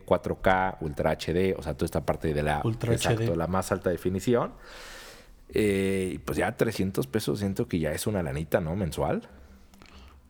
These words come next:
Speaker 2: Siento que poco a poco
Speaker 1: <laughs> Sí.
Speaker 2: fue un chingadazo, o sea,
Speaker 1: Exacto.
Speaker 2: ya no me di cuenta en qué momento Netflix llegó a ese costo. <laughs> La verdad lo digo, o sea, comparándolo con otras plataformas como H B O que siguen setenta pesos,
Speaker 1: Sí.
Speaker 2: no entiendo en qué momento Netflix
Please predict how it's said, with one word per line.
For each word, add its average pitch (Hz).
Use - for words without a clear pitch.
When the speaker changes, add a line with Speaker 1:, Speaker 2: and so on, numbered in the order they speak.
Speaker 2:
Siento 170
que 165
poco 165
a 190
poco 175
Speaker 1:
<laughs> -
Sí. 160
Speaker 2:
fue 127
un 147
chingadazo, 127
o -
sea, 117
Speaker 1:
Exacto. 131
Speaker 2:
ya 156
no 202
me 214
di 202
cuenta 185
en 185
qué 165
momento 180
Netflix 160
llegó 139
a -
ese -
costo. 165
<laughs> -
La 160
verdad 165
lo 226
digo, 240
o 208
sea, 180
comparándolo 190
con 160
otras 175
plataformas 170
como 139
H 165
B 165
O 165
que 156
siguen 151
setenta 147
pesos, 165
Speaker 1:
Sí. -
Speaker 2:
no 165
entiendo 196
en 190
qué 185
momento 185
Netflix 175